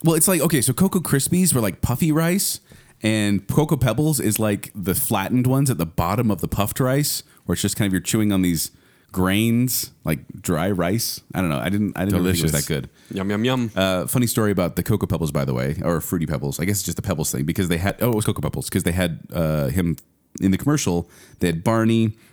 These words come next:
Speaker 1: and they had Fred, and they were fighting Hulk Boulder. But
Speaker 2: Yep.
Speaker 1: apparently Hulk Hogan used to use the name Hulk Boulder when he started out.
Speaker 3: Ew.
Speaker 1: So he sued them,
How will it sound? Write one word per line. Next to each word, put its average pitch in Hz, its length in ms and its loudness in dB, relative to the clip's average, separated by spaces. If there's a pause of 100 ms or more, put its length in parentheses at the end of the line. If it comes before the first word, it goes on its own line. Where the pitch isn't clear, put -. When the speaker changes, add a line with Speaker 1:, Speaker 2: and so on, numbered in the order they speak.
Speaker 1:
and 80 140 2
they 80 60 2
had 78 140 -2
Fred, 107 300 0
and 87 160 2
they 85 60 2
were 82 100 0
fighting 98 320 0
Hulk - 400 -4
Boulder. 80 540 -2 (560)
But 98 100 2
Speaker 2:
Yep. 87 100 0 (120)
Speaker 1:
apparently 110 320 0
Hulk 110 340 -2
Hogan 113 520 0
used 98 220 2
to 95 60 0
use 90 220 2
the 82 80 0
name 135 240 2
Hulk 85 340 -2
Boulder 73 320 0
when 78 120 0
he 73 60 0
started 82 360 -2
out. 95 340 -2
Speaker 3:
Ew. 123 460 -2
Speaker 1:
So 104 120 2
he 98 160 2
sued 156 460 0
them, 62 380 -2